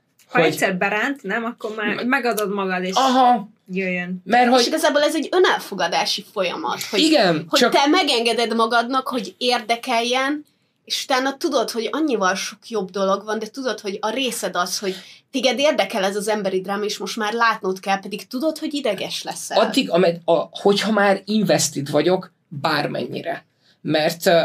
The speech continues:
Speaker 2: alapvetően az, hogy én hány embert követek Instagramon, az egészen pontosan annyi ember, amennyinek az élete érdekel.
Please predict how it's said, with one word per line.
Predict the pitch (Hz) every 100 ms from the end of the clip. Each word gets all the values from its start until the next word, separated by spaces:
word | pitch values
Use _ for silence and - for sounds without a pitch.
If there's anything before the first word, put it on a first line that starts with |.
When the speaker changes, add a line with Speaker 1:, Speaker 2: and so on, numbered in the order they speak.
| - _
Speaker 2:
alapvetően | 160 208 220 262 254 233 226 190 -
az, | 214 -
hogy | 170
én | 147
hány | 147 190 196 160
embert | 165 156 -
követek | 147 139 143 -
Instagramon, | 147 143 - 165 185 214 240 247 - -
az | - 160
egészen | 202 196 151 147 147
pontosan | 151 147 143 147 139 143 _ _
annyi | 160 147 147
ember, | 139 143 180 214 226 - _ _ _
amennyinek | 156 160 160 160 165
az | 170
élete | 180 175 143 165 139
érdekel. | 135 135 139 - 139 170